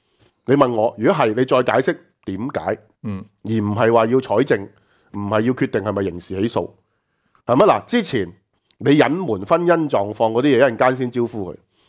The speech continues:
Speaker 1: 而家仲有張達明揭出嗰個不尋常嘅樓價嘅問題，有蠱惑喺裏邊嘅，其實。
Speaker 2: 唔係，呢個呢，我覺得先至係更嚴重問題呢，就係咩呢？就唔係你僭建，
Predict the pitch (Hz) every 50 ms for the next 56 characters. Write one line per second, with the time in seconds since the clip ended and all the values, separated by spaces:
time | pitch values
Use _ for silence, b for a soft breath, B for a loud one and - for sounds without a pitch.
0 | _ _ _ _ _ _ _ _ - 110 107 104 113 - 180 185 196 190 - -
1 | _ _ _ _ - 120 113 117 120 117 123 123 - _ - 175 165 165 151 135
2 | 104 101 98 92 90 85 - 120 - - 165 147 - 131 139 131 123 110 - 151
3 | - - 101 85 87 - - 90 85 90 101 95 82 85 80 - 101 95 95 95
4 | 92 90 85 85 78 69 - _ _ _ - - 104 120 120 - 113 135 147 117
5 | - - 110 113 101 90 - 87 82 87 85 71 - - 82 - _ _ _ _
6 | - 104 110 123 160 180 185 185 175 147 120 123 135 143 147 139 107 95 95 110
7 | 113 127 117 143 135 - - - 160 143 135 123 107 - - _ _ - 139 127
8 | 123 127 123 107 98 90 87 110 98 101 98 101 98 - - 85 92 107 123 120
9 | - 101 95 110 123 123 123 123 - 117 101 95 95 98 92 - 104 95 101 110
10 | 107 - 98 92 90 - 98 90 85